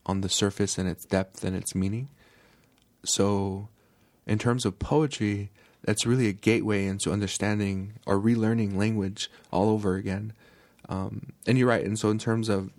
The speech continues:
really just thinking about taking care of what you say, right? Really thinking about what you say. And I think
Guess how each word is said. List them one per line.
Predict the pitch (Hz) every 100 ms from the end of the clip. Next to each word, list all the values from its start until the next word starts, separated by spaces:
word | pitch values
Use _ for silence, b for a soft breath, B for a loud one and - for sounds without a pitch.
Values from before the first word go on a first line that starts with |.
| -
really | - 117 135
just | 104 101 -
thinking | 107 104 101
about | 92 95 95 107 - _ _ _ _ _ _ - -
taking | 135 127
care | 120 113 107
of | 101 - b b -
what | -
you | 101
say, | - 92 92 107 - _
right? | 107 101 - B B B -
Really | 113 113
thinking | 98 104 101 98
about | 98 90
what | -
you | -
say. | - 101
And |
I | 98
think | 98 107 95